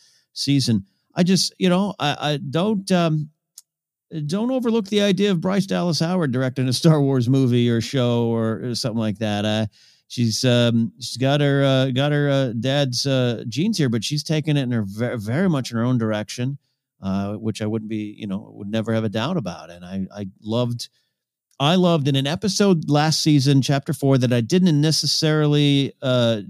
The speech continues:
jump to loving, uh, right away, to go back and revisit, w-, even then, some of the sequences with the A T S T as a monster, all those kind of things.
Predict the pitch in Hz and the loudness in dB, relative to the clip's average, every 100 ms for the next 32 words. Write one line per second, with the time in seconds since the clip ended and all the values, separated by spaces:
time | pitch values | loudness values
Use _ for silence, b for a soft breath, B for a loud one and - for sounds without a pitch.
0 | 110 107 131 139 - 135 123 123 107 104 | -10 -2 -2 -2 -4 0 2 2 2 0
1 | 98 - _ _ _ _ _ _ - 117 | -2 -6 _ _ _ _ _ _ -6 -2
2 | 120 127 127 120 113 104 104 101 98 _ | 2 2 2 2 2 2 0 -2 -6 _
3 | _ - 117 143 156 143 143 127 117 123 | _ -12 -2 0 2 2 2 2 0 2
4 | 120 120 139 156 139 131 113 107 - 139 | 2 2 4 6 6 6 4 2 0 2
5 | 123 - 131 - 101 - 95 92 104 95 | 2 2 0 0 -4 -2 -4 -4 -4 -2
6 | 104 104 92 117 113 120 113 - 117 107 | -2 -2 -4 -4 -2 0 -2 0 0 0
7 | 107 104 104 98 - 95 110 127 127 113 | 0 -2 -2 -4 -6 -6 -4 -6 -6 -4
8 | 113 101 95 | -2 -2 -4